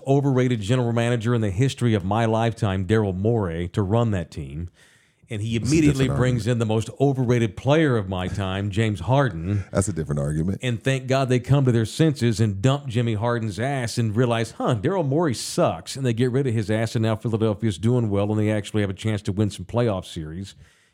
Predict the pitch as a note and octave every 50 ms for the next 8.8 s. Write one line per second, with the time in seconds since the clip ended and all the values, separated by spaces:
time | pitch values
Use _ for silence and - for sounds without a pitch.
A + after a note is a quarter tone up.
0 | _ - A2+ A#2 A2 A2+ G#2+ G2 E2+ A2 A2+ A#2 B2+ C#3 C3 G2+ G2 F#2+ A2 G#2+
1 | G#2+ G#2 G#2 G2 G2 G#2+ G#2+ - - A#2 A2+ G2 - - A#2+ B2+ D3 D3+ C#3 A2+
2 | G2 F2 D2 C#2+ D#2 F2+ - - G#2 G2+ G2+ G2+ A2+ A#2+ B2 A2+ - F#2+ D2+ D#2+
3 | D2 C#2+ D#2+ F2 E2+ F2+ F2+ G2 F2+ G2 G#2+ G2+ G#2 G2+ G2 - - - G2 F2
4 | E2 G2+ F2+ E2+ D#2 D2+ - F3 G3 A3+ A#3 A3 G#3+ G#3+ A3 A3 A#3+ A3 A3 G3
5 | D#3+ C#3+ D3 C#3 - D3 C3 A2+ A#2 C3+ C3+ A2 - A2+ G2 - G#2 F#2+ G2+ F#2+
6 | - F#2 E2 - G#2+ A2 G#2 - E2+ - - - E2+ D#2 C#2+ D2 - - F#2 D2+
7 | - - C3 A#2 A#2+ A#2+ C#3 C#3+ C3 B2+ - G#2 - - D3 C#3 C3 A2 G#2 F#2
8 | A#2 A#2+ - G#2 A2 C3 C3 G#2+ B2 D3+ C3 A2 - - - -